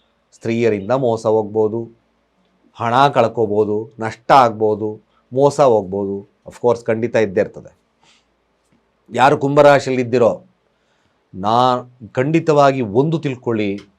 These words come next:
ಆದಷ್ಟು ಸಾತ್ವಿಕವಾದಂಥ ಮನೋಭಾವವನ್ನು ಬೆಳೆಸ್ಕೊಳ್ಳಿ. ನಿಜವಾಗ್ಲೂ ಒಂದು ಮಾತು ನಾನು ನೋಡ್ದಂಗೆ ಕುಂಭರಾಶಿಯವರು ಸರ್ವೇ ಸಾಮಾನ್ಯಕ್ಕೆ ಯಾರ ಮಾತನ್ನ ಕೇಳೋದಿಲ್ಲ. ಅವರು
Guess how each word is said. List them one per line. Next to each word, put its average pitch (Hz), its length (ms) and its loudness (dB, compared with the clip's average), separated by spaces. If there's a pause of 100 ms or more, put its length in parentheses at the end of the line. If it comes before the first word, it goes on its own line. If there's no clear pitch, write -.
(380)
ಆದಷ್ಟು 185 640 -4 (200)
ಸಾತ್ವಿಕವಾದಂಥ 110 1500 -6
ಮನೋಭಾವವನ್ನು 101 920 -6
ಬೆಳೆಸ್ಕೊಳ್ಳಿ. - 480 -18 (760)
ನಿಜವಾಗ್ಲೂ 233 360 4
ಒಂದು 202 280 2
ಮಾತು 220 520 2
ನಾನು 165 240 -2
ನೋಡ್ದಂಗೆ 160 560 0
ಕುಂಭರಾಶಿಯವರು 151 920 0 (260)
ಸರ್ವೇ 175 480 4
ಸಾಮಾನ್ಯಕ್ಕೆ 180 720 0
ಯಾರ 147 260 6
ಮಾತನ್ನ 165 360 -4
ಕೇಳೋದಿಲ್ಲ. 151 560 -2
ಅವರು - 260 -6